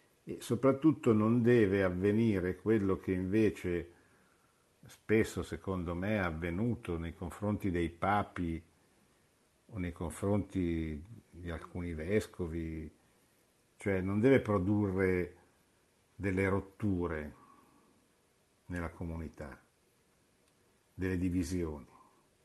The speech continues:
Quello credo che sia il, il segno per capire se è una correzione fraterna, se è una,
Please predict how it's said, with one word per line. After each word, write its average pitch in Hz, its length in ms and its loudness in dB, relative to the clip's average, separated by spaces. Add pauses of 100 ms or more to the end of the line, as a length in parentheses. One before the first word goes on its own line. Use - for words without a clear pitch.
(500)
Quello 131 320 8
credo 107 420 6
che 95 160 -2
sia 101 800 2
il, 92 680 -4
il 90 140 -8
segno 113 800 4
per 92 240 -2
capire 101 600 0
se 95 240 -2
è 98 40 2
una 98 220 -2
correzione 98 640 -2
fraterna, 95 840 -2
se 90 220 -10
è 95 320 -2
una, 87 520 -6